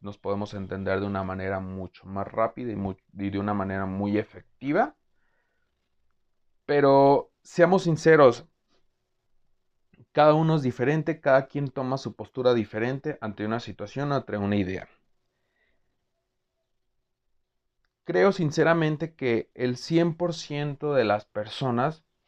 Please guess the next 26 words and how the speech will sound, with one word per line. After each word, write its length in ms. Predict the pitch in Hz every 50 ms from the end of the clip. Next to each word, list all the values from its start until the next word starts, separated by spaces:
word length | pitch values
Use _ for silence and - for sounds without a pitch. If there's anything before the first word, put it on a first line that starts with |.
| _ _ _ _ _ -
al 160 | 113 117 117
momento 420 | 117 117 117 120 120 127 123 -
de 140 | 151 135 127
tocarles 680 | 113 - 107 _ - 117 113 117 120 113 110 110 - - _ _ _ -
una 240 | 131 131 139 143 139
idea 500 | 127 117 120 127 127 123 113 98 - _
diferente 1200 | - 117 117 113 117 120 117 - _ - 123 120 117 117 120 120 117 113 120 113 127 143 170 214 - _ _ _ -
a 120 | - 107
lo 180 | 107 107 104 -
que 180 | - 113 110
ellos 320 | 113 117 117 131 135 131 - -
creían 420 | - 104 110 104 107 104 107 113
como 240 | 113 - 101 104 113
es, 240 | 135 165 160 - _ _ _ _ _ _ _ _ _ _ _ _ _ _ _ _ _ _ _ _ _ _ _ -
lo 160 | 110 117 117
toman 360 | - - 151 151 156 165 165 151
de 60 | 139
manera 420 | 120 110 110 110 117 120 123 139
negativa. 600 | 131 120 104 101 101 - - 165 202 - 156 - _ _ _ _ _ _ _ _ _ _ _ _ _ _ _ _ _ _ _ _ _ _ _ _ _ _ _ _ _
Y 140 | - 123 123
esto 180 | 139 - - 175
es 100 | 170 160
cien 260 | - - 156 156 151
por 180 | - 156 151 147
ciento 340 | - 143 139 139 - 143
seguro, 500 | 139 - 139 113 127 147 143 131 104 -